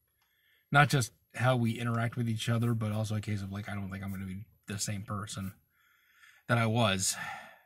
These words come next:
Now, that might be dramatic thinking, it might be wishful thinking, but I think that's where this is ultimately gonna wind up.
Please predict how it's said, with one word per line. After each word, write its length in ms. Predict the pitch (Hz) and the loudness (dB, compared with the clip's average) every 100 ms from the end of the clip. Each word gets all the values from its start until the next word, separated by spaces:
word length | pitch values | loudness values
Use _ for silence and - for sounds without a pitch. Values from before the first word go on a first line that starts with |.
| _ _ _ _ - | _ _ _ _ 0
Now, 360 | 113 107 104 - - - - _ _ _ - | 2 2 -2 -6 -20 -20 -20 _ _ _ -2
that 120 | 113 | 2
might 180 | 117 104 | 2 2
be 320 | 104 110 98 - - | 2 2 0 -6 -6
dramatic 460 | 113 117 139 139 - | 0 6 8 6 4
thinking, 340 | 139 117 117 | 0 2 2
it 60 | 104 | 2
might 240 | 107 101 | -2 -4
be 120 | 95 | -4
wishful 400 | 104 131 - 104 | 0 0 0 -4
thinking, 340 | 107 101 98 95 | -2 -2 -2 -6
but 120 | 95 | -6
I 60 | |
think 160 | 101 98 | -8 -8
that's 180 | 95 - | -10 -8
where 140 | 101 | -10
this 100 | 101 | -8
is 160 | 117 90 | -8 -10
ultimately 380 | 107 - 104 - | -12 -14 -12 -12
gonna 140 | 113 | -14
wind 200 | 107 90 | -14 -12
up. 180 | - | -14